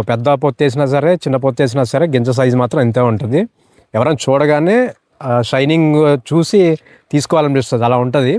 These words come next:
మా సైడ్ మాత్రం దీనికి బాగా డిమాండ్ ఉంది. చాలామంది నాకు సెవెన్ ఫోర్ వన్ కూడా చాలా బాగుందని చెప్తున్నారు. So, అది మేము ఎప్పుడు వేయలేదు, నెక్స్ట్ టైమ్ చూద్దాం, ట్రై చేద్దాము. So, మాకు ఇక్కడ దొరకలేదు అనమాట. Actually, ఈసారి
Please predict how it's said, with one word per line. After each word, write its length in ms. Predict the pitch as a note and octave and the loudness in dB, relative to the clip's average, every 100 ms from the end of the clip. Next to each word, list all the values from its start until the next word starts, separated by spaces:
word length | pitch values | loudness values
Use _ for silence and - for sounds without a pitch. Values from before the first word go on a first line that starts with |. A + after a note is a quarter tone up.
| F#3+ | -2
మా 80 | B2 | -2
సైడ్ 160 | C3+ C#3 D3 | 0 0 -2
మాత్రం 180 | C#3 F3 B2+ | -2 -2 0
దీనికి 200 | C3 A#2 | 0 2
బాగా 140 | A#2 C3+ | 0 2
డిమాండ్ 280 | A#2+ B2 A#2+ | 0 0 0
ఉంది. 180 | G#2+ A#2+ A3 - _ _ - | 0 -2 -4 -8 _ _ -2
చాలామంది 400 | C3 D3+ D#3 D#3 | 0 2 2 0
నాకు 140 | D3+ C#3 | -2 -2
సెవెన్ 200 | B2 C3 C3 | 0 0 0
ఫోర్ 120 | C#3+ | 0
వన్ 80 | C#3+ C#3 | 2 0
కూడా 100 | C3 | 0
చాలా 120 | B2+ A#2+ | 0 0
బాగుందని 320 | A2+ B2+ B2 | 2 2 0
చెప్తున్నారు. 480 | A#2 - B2 G#2+ A2 G#3 - _ _ | 0 -2 -4 -2 -2 -6 -10 _ _
So, 40 | - | -2
అది 80 | B2 | 2
మేము 120 | B2+ A2 | 2 0
ఎప్పుడు 160 | - D3+ | 0 0
వేయలేదు, 320 | C#3 C3 C#3+ B3 E3+ C#3+ | 2 0 -2 -4 -8 -8
నెక్స్ట్ 160 | B2 - | -6 -2
టైమ్ 200 | C#3+ C3 A#2+ | -2 0 -2
చూద్దాం, 260 | B2 A#2+ A2+ | -2 -2 0
ట్రై 120 | A2+ A2 | 0 0
చేద్దాము. 380 | A#2 G#2+ G#2+ G3+ - _ _ - | 0 -2 -2 -6 -10 _ _ -8
So, 100 | C3 A#2+ | -2 0
మాకు 140 | A2+ | 0
ఇక్కడ 140 | A#2+ A#2 | 0 0
దొరకలేదు 260 | A#2+ D#3+ D3+ | 0 0 0
అనమాట. 160 | C3 A#2 | 0 -2
Actually, 220 | A#2 D3 | -2 -2
ఈసారి 140 | C#3+ | 0